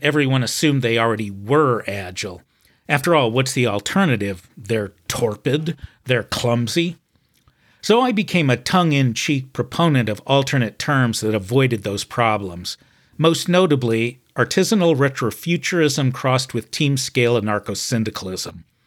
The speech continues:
Never has anyone said to me, "I understand exactly what that means, and it describes what I already do."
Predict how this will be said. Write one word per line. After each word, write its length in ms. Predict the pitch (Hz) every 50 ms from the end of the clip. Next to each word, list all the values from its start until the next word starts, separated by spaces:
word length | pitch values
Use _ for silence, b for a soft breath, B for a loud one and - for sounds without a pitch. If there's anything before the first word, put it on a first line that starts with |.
| b b b b b b b b b
Never 480 | 139 165 185 147 151 123 104 95 - _ _
has 240 | - 127 127 131 135
anyone 400 | 135 151 165 151 151 156 147 135
said 260 | - - 139 131 131
to 80 | 131
me, 260 | 113 107 101 101 98 b b b b b b b
"I 200 | 131 131 131 139
understand 480 | 135 127 117 - - - 135 127 113 104
exactly 600 | 98 95 - - 135 123 127 135 131 - 156 139
what 200 | 123 135 131 135
that 180 | 123 110 98
means, 540 | 110 120 120 110 104 101 95 101 107 - - - 120
and 80 | 120
it 160 | 117 107 -
describes 640 | - 107 - - - 151 147 139 117 101 101 - -
what 100 | 107 98
I 160 | 101 101 107
already 380 | 107 110 107 104 101 95 92 87
do." 420 | 87 - 127 127 101 82 78 73